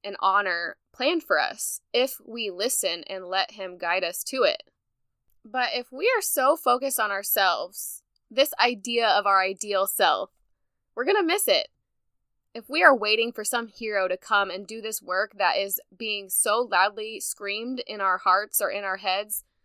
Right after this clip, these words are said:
we're gonna miss it. If we are so taken back by the size of the fight in front of us, the size of injustice, the size of oppression, the size of anything that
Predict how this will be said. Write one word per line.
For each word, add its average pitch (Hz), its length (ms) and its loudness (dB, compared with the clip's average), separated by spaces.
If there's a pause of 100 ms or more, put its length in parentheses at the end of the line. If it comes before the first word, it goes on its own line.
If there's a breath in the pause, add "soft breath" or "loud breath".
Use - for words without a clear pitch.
(160)
we're 269 140 0
gonna 349 220 2
miss 214 240 -6
it. - 140 -4 (1080)
If 226 160 -12
we 294 160 -4
are 349 120 -4
so 240 420 -2
taken 233 400 -10
back 175 380 -2
by 185 160 -4
the 185 100 -8
size 226 420 0
of 233 80 -14
the 208 100 -8
fight 196 360 0
in 202 140 -10
front 190 240 -2
of 156 80 -4
us, 107 260 -2
the 214 100 -14
size 277 360 2
of 233 100 -4
injustice, 202 580 -8
the 202 60 -14
size 220 300 -2
of 202 80 -8
oppression, 190 540 -2
the 170 100 -14
size 226 340 -4
of 196 140 -2 (720)
anything 339 460 4
that 285 180 4